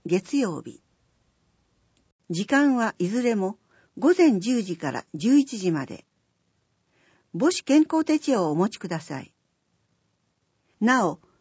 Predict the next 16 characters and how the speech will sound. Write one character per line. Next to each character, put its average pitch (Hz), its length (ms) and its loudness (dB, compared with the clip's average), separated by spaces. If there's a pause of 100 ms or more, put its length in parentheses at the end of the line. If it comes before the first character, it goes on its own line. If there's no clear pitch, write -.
(120)
託 208 260 0
児 330 160 4
を 330 120 4
利 208 100 0
用 269 160 4
さ 285 140 -2
れ 254 140 0
る 240 100 -4
方 202 280 -4
は、 127 180 -6 (720)
お 202 100 2
茶、 - 320 -4 (380)
お 185 80 0
し 285 200 0
ぼ 208 180 2
り、 120 160 -10